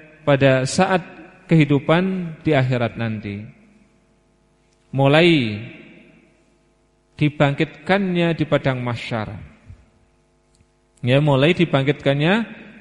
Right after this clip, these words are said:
di padang mahsyar. Tatkala malaikat Israfil diberikan perintah oleh Allah Subhanahu wa taala untuk meniup sangkakalanya yang pertama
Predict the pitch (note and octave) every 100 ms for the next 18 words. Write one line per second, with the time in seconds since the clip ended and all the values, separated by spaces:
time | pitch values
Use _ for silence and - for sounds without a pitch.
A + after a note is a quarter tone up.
0 | - C#3 B2+ A#2 A2+ A#2+ A#2 - A#2 G2
1 | G#2 - - _ _ _ - E3 - A#3
2 | A#3+ G3 D#3+ C#3 - - - - D3 F3
3 | F3 A3+ C4 G#3 G3+ - - - - A3
4 | A3 G3 F3 D#3 - E3 E3 D#3+ E3+ D#3
5 | D3+ A#3 C#4 A#3 G#3 F#3+ E3+ E3 G#3 A3
6 | G3+ D#3 D3+ G3+ G3 E3+ D3+ C#3+ D#3 D3
7 | E3 F3+ F#3 G3 F3 F3+ G#3 G#3 - F#3
8 | F3+ F3 G#3+ B3 F#3 E3 D#3+ D3+ C#3+ C#3+
9 | C#3+ G3+ F#3 E3+ F#3